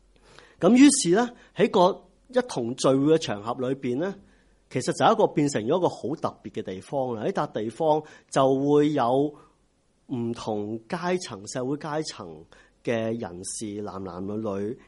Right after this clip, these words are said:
喺同一笪地方去聚會。咁變咗呢笪地方，亦都可能係變咗係一個係都幾受人注目嘅一個嘅場景嚟喎。特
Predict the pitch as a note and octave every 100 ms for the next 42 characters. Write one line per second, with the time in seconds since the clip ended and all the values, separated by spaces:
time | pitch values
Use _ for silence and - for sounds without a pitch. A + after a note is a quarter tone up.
0 | - F#3 - F#2 C3 - F#2+ F#2 F2+ -
1 | B2+ A#2+ G#2+ F2+ F2 E2 E2 E2 - _
2 | _ _ _ _ _ - F#3+ A3+ D#3+ C#3+
3 | F3 E3 B2 A2+ G#2+ - D3 D3 A2+ -
4 | D3 - C3 G#2+ D#2 - - _ - A2+
5 | A2+ C3+ B2+ A#2 C3+ A2 A2 C3+ A#2 G2
6 | G2+ - _ - A2 G#2+ _ F3 F3+ G2
7 | A#2 C3 F#2+ F#2 D#2+ - - G2+ F#2 F#2
8 | F2 _ F#2+ F#2 A2+ G2 F2+ F#2+ F2 E2+
9 | - - D#2 - E2+ G#2+ D#2+ F2 F#2